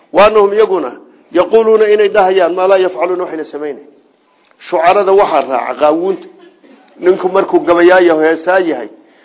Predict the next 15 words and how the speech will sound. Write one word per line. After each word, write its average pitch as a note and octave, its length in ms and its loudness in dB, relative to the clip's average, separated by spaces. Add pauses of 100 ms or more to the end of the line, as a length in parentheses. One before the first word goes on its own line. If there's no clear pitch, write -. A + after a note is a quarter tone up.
wuxuuna G3 360 0
ahayn G3 220 0
buu E3 80 -6
horta F#3 260 -4
iska F3+ 220 -4
soo F3 220 -4
saari. D#3+ 340 -2 (800)
Ruux G3+ 260 2
buu G3+ 140 -2
iska A3+ 260 -2
ammaani F#3+ 320 -2
oo F3+ 60 0
baadil F#3 340 0
ku F#3 140 -4
ammaani. E3+ 440 -4